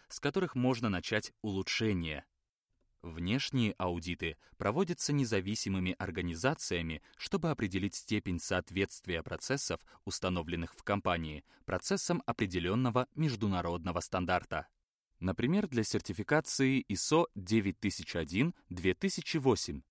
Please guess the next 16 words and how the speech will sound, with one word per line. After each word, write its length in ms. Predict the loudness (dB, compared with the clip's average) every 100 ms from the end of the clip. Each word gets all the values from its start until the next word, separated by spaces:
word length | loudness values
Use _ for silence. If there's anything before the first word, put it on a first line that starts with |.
| _ _ -6
распространённого 960 | -6 -2 -2 0 4 6 6 4 2
стандарта 560 | 0 0 2 2 2 0
Международной 720 | 0 0 2 4 4 4 -2 -2
организации 840 | -4 0 0 2 0 0 -2 -2
по 140 | -4
стандартизации, 1040 | -2 0 0 -2 -6 0 0 2 -2 -2 -4 -10 -20 -4
которая 420 | 0 4 6 4
внедряет 560 | 4 2 4 4 4 2
системы 480 | -4 0 2 4
менеджмента 680 | 4 4 4 0 -2 -2 -2
качества 640 | -2 -2 -2 -6 -2 -4 -4 -10 -4
по 80 | -2
всему 380 | 2 4 6
миру. 420 | 6 4 2 -4 -8 _ _ _ _
Международная 760 | -6 -4 0 2 4 4 2 -2
сертификация 880 | -2 -4 -4 0 0 0 -2 -4